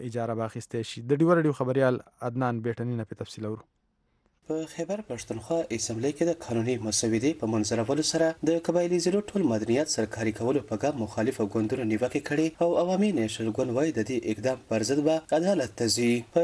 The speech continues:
Speaker 2: اسمبلی کې د یاد ګوند پارلماني مشر سردار حسین بابک تور لګوي چې د تحریک انصاف حکومت په تادۍ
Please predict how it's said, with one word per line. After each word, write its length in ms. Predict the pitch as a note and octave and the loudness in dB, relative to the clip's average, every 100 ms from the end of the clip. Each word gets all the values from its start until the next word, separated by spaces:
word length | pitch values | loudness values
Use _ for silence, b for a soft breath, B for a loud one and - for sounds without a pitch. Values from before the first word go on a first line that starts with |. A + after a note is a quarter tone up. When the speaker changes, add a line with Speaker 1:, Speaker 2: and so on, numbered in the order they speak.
| E3+ | 2
Speaker 2:
اسمبلی 320 | E3 F3+ F3+ G3 | 0 2 2 2
کې 120 | G#3+ | 2
د 80 | D#3+ B2 | 2 2
یاد 160 | A#2 A#2 | 2 0
ګوند 140 | E3+ - | -2 0
پارلماني 480 | A#2 A2 A2 A#2+ B2 A2 | 0 2 2 2 4 2
مشر 280 | - F3 - | 2 -2 0
سردار 360 | A2+ A#2 A2 A2 | 0 0 0 -2
حسین 280 | - A2 A2 | 0 2 2
بابک 280 | G#2+ C3 - | 0 -4 -4
تور 160 | B2+ D3 | 0 2
لګوي 320 | C#3+ D3+ D#3 E3 - | 2 2 2 0 0
چې 80 | F3+ F3+ | 2 2
د 60 | F3 | 2
تحریک 300 | F3+ F#3 F3+ | 2 2 2
انصاف 420 | E3 E3 G3+ G3 A#2 | 2 2 0 0 -4
حکومت 360 | A#2 D3 - | 0 -2 -2
په 120 | A#2 A2+ | -2 0
تادۍ 240 | A2 | 2